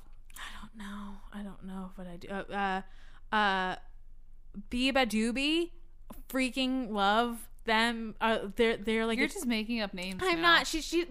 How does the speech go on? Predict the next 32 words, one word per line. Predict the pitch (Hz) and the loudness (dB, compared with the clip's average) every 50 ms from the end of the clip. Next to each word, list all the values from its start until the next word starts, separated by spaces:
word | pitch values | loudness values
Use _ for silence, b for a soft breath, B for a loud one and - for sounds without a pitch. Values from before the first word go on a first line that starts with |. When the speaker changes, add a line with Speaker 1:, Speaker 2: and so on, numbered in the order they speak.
| - 330 | -2 -2
Speaker 1:
like | 359 359 359 | -2 -2 -2
a | 339 | -6
cute, | - - 339 302 | -2 0 0 0
like, | 311 320 - - | 0 -2 -2 -2
little | 277 294 294 - | -2 0 0 0
indie | - 233 233 262 269 | -2 -2 -4 -2 -2
band. | 277 277 285 294 277 B B B B B | 2 2 2 2 2 B B B B B
Her | - 285 254 | 0 0 2
voice | 254 277 285 277 - | 2 0 0 0 -2
is | 311 302 294 | -2 -4 -2
adorable. | 247 240 220 214 214 220 220 220 254 262 262 - | -2 0 0 2 2 2 2 4 4 4 6 6
I | 220 226 220 208 | 4 2 2 2
love | 196 202 196 202 202 202 | 2 4 4 4 2 0
them | 220 220 233 254 277 | 0 0 0 0 -2
too. | - - - 226 196 185 185 196 226 247 b b b b b b b b b - | -4 -2 -2 0 0 0 0 0 -2 -4 b b b b b b b b b 0
Um, | - 226 226 220 220 220 220 220 214 214 202 - - | 4 6 6 6 6 4 4 2 0 -2 -4 -6 -10
oh, | - - 220 214 220 220 208 | -14 -14 -12 -12 -10 -10 -4
Speaker 2:
What's | 208 214 220 220 - | -4 -4 -4 -4 -6
the | 262 | -6
big | 254 277 277 254 | -4 -4 -4 -2
one | 269 233 220 | -2 -2 -2
that | 208 196 | -2 -4
you | 190 190 | -4 -4
always | 165 - 165 170 170 185 180 | -4 -2 -4 -4 -4 -6 -6
wanna | 202 208 220 | -4 -4 -4
sing, | 214 - - 247 240 233 | -4 -6 -6 -6 -6 -6
Maggie? | 202 180 180 180 180 190 190 180 185 - - - - - - - - - - - - - - - - - - - - - - - - - - - b b b b b b b b b b b - - - - - - - - - - - - - | -6 -6 -6 -8 -8 -8 -8 -8 -10 -10 -12 -14 -14 -16 -16 -16 -16 -16 -16 -16 -16 -16 -14 -14 -16 -16 -16 -16 -16 -16 -14 -12 -12 -12 -10 -10 b b b b b b b b b b b -16 -14 -14 -14 -14 -14 -14 -14 -14 -14 -16 -4 2
Speaker 1:
Enya. | 254 254 269 262 247 233 202 175 156 - 90 - - - | 4 4 4 4 2 2 2 0 0 -2 -2 -4 -2 2
I | - 233 262 | 6 8 10
also | 262 262 262 - 311 | 10 10 8 8 6
love | 294 294 311 302 | 6 6 6 6
Enya. | 247 220 196 185 170 156 127 - | 4 4 2 0 -2 -4 -6 -8